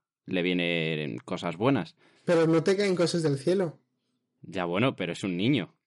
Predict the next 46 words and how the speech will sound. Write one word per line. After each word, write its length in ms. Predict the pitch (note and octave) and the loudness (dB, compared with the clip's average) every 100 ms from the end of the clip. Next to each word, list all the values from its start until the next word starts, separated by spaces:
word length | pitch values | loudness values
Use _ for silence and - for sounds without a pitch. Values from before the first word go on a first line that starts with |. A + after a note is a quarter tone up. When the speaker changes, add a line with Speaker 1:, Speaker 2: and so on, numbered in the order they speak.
| - | -8
Speaker 1:
Tampoco 400 | G2 E2+ G2 A2+ | -6 -4 -4 0
le 100 | A2 | 0
vas 180 | A2+ A#2 | 0 0
a 20 | |
hacer 240 | G#2 A2+ | 0 0
ponerse 400 | - G#2+ A2 - | 2 2 2 0
a 100 | G#2+ | -2
trabajar 520 | F#2+ G#2 F#2 - G#2+ G#2+ | 0 -2 -2 -2 -2 0
con 240 | G2+ F#2 | -2 -2
cinco 400 | - G2+ F2+ F#2 | -2 -2 0 0
años 400 | A2+ C3+ F#2 - | 2 0 -2 -4
para 400 | - G2 F#2 E2+ | 0 0 0 -2
comprarse 480 | - F2+ - F#2 E3+ | -4 -4 -4 0 4
Speaker 2:
Pero 200 | E3+ G3 | 6 6
yo 160 | E3 E3+ | 4 4
no 80 | |
te 80 | G3+ | 4
Speaker 1:
la 40 | A3+ | 4
Speaker 2:
estoy 180 | A3+ A3 | 4 4
Speaker 1:
Play. 100 | G#3 | 4
Speaker 2:
diciendo 440 | G#3 G3+ G#3 G#3 | 4 4 4 2
que 100 | - | 4
a 40 | F3+ | 4
los 180 | E3+ D#3+ | 4 2
tres 180 | F#3+ | 0
años, 440 | G3+ G#3 G#3+ G#3+ - _ _ | 2 2 2 -2 -14 _ _
yo 120 | E3+ | 0
no 80 | F#3+ | 2
te 60 | G#3 | 2
estoy 160 | A3+ | 2
diciendo 220 | G#3+ G#3+ | 2 2
que 60 | G#3+ | 4
a 40 | |
los 140 | F#3 E3 | 4 2
tres 200 | F#3 - | 0 0
años 180 | G#3 F#3+ | 2 4
le 80 | |
diga 160 | F3+ F#3 | 4 4
a 40 | |
mi 100 | F3 | 2
hijo, 260 | F#3 - G3 | 2 0 2
"Ponte 220 | F3+ F#3 | 2 4
a 20 | |
repartir 400 | F#3 F3+ E3 E3+ | 2 2 2 2
periódicos". 560 | E3+ E3+ F3+ F3 F3+ A3 | 2 2 2 2 0 0
Speaker 1:
<laughs> 440 | B2+ - B2+ - | -4 -2 -6 -8